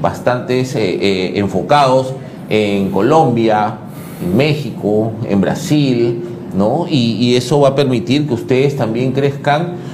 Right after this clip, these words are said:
¿no? Por diez, ¿no? Porque de ochenta mil personas que estén usando esta tecnología, eh, proyectan llegar a quinientos mil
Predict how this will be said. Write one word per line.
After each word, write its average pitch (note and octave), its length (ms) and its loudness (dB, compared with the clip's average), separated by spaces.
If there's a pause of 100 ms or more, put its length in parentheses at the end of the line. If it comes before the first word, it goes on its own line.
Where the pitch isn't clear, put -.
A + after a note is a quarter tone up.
(180)
¿no? C#3 420 0 (120)
Por A2+ 180 6
diez, D#3 540 2 (180)
¿no? B2 160 -4
Porque C#3+ 260 0
de A#2+ 120 6
ochenta A#2+ 460 2
mil E3+ 200 2
personas E3+ 680 2 (220)
que - 80 -2
estén D#3 220 0
usando D#3 500 2
esta D3 240 -2
tecnología, C#3 840 2 (420)
eh, A#2 240 4
proyectan C3+ 880 2
llegar B2+ 480 4
a C3 220 0
quinientos A2 760 0
mil G2+ 280 2